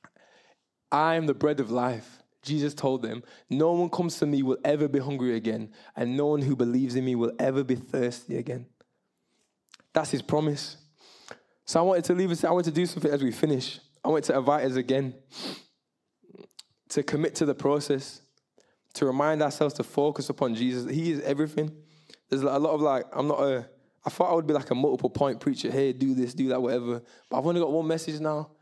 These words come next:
I don't know how to get it all right. It's a bit messy. I don't know where, where exactly I'm heading, but I know who I'm heading towards.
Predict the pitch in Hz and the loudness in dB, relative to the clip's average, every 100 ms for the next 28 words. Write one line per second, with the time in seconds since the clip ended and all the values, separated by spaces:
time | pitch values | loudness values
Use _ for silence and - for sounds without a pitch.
0 | _ _ _ _ 135 151 160 131 143 156 | _ _ _ _ -2 0 0 0 0 0
1 | 151 - 151 135 127 127 131 143 - - | -2 0 0 2 2 2 0 -2 -6 -6
2 | 123 135 147 127 143 147 147 139 151 147 | -4 -2 0 0 -2 -2 -2 0 2 2
3 | 147 151 147 - - _ 131 156 160 156 | 2 2 0 -8 -20 _ 0 2 2 0
4 | 156 - 131 123 135 139 131 - _ _ | 0 2 2 0 0 -2 -4 -12 _ _
5 | _ _ _ - 123 123 - - _ 131 | _ _ _ -4 0 0 -2 -10 _ 0
6 | 135 143 131 - 147 135 131 131 127 117 | 2 2 2 2 4 4 2 0 0 0
7 | 110 127 123 - | 2 2 0 -8